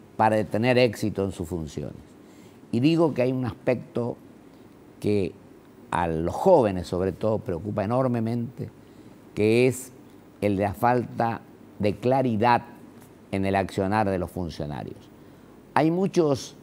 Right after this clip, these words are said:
mandatarios votados por sus provincias, por sus pueblos, etcétera, que vienen a ejercer la función y es como si hubieran caído de algún lado distinto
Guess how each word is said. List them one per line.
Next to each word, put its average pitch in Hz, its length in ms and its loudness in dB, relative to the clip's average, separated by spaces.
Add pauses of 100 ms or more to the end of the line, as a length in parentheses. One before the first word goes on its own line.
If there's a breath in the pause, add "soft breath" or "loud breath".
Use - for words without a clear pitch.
(260)
mandatarios 117 1000 2 (140)
votados 117 480 2
por 113 220 -2
sus 101 140 -4
provincias, 101 680 -2
por 90 140 -6
sus 82 120 -8
pueblos, 104 640 -4
etcétera, 113 560 -4 (640 loud breath)
que 123 160 2
vienen 156 520 2 (140)
a 117 100 4
ejercer 113 440 2
la 139 160 4
función 120 680 -2 (880)
y 143 240 0
es - 80 -6
como 123 260 0
si 117 80 -2
hubieran 131 280 0
caído 127 560 0 (960)
de 120 120 4
algún 143 260 2
lado 147 240 6
distinto 113 800 0